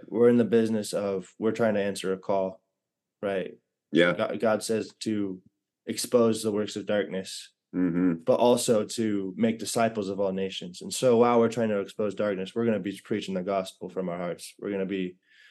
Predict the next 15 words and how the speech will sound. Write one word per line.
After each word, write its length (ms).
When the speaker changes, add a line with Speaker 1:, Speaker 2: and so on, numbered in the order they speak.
Speaker 1:
talking 400
about 300
the 60
amazing 420
thing 160
Christ 320
did 160
for 120
all 120
believers, 580
and 140
how 240
that, 300
and 120
how 360